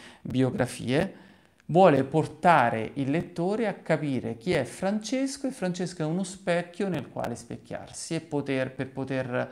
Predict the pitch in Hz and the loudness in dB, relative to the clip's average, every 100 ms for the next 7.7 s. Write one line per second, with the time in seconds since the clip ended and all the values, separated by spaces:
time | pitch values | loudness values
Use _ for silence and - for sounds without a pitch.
0 | - - _ 160 143 131 131 127 131 127 | -12 -20 _ -2 0 2 0 -2 -4 -2
1 | 131 - 135 127 123 117 - 80 - - | -4 -4 -4 -2 -4 -6 -10 -16 -16 -18
2 | _ _ _ _ _ - - - 160 143 | _ _ _ _ _ -20 -2 2 4 4
3 | 233 214 175 - 175 226 269 320 339 349 | 2 4 4 4 2 0 -2 -2 0 2
4 | 294 320 339 320 302 185 254 320 339 320 | 2 0 2 2 0 0 0 0 -2 -2
5 | 294 - 233 233 226 208 - - 156 165 | -2 0 2 0 2 0 0 0 2 2
6 | 175 131 160 160 139 123 139 - 170 120 | 2 0 -2 -2 -2 -2 -2 0 0 0
7 | 127 123 120 120 117 117 120 | -2 -4 -4 -6 -6 -8 -8